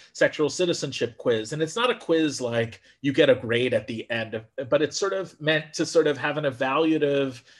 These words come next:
impact on young people so that they can begin to reflect on what they're doing with their sexual lives and why. Morehouse College right now is using the book as one of the reads for next year and organizing its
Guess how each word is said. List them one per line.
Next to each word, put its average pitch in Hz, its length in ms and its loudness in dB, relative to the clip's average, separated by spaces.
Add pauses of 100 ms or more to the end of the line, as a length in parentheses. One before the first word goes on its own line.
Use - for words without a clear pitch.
(200)
impact 185 500 -4
on 127 160 2
young 131 220 -2
people 131 420 2
so 139 160 -2
that 131 140 -4
they 147 100 -2
can 147 160 -8
begin 151 300 -8
to 156 100 -8
reflect 170 560 -4
on 120 400 0 (300)
what 156 180 2
they're 147 160 4
doing 135 320 -2
with 131 140 -4
their 127 140 0
sexual 127 380 -2
lives 117 460 0
and 113 100 -8
why. 104 540 -10
Morehouse 170 320 4
College 147 560 4
right 143 180 4
now 143 220 0
is 127 160 -2
using 143 380 -4
the 127 80 -8
book 135 440 2
as 135 440 2 (180)
one 160 140 2
of 165 60 0
the 147 220 4
reads 185 380 -4
for 139 120 -4
next 120 340 -4
year 110 440 0
and 131 420 0 (100)
organizing 143 600 0
its 127 180 -4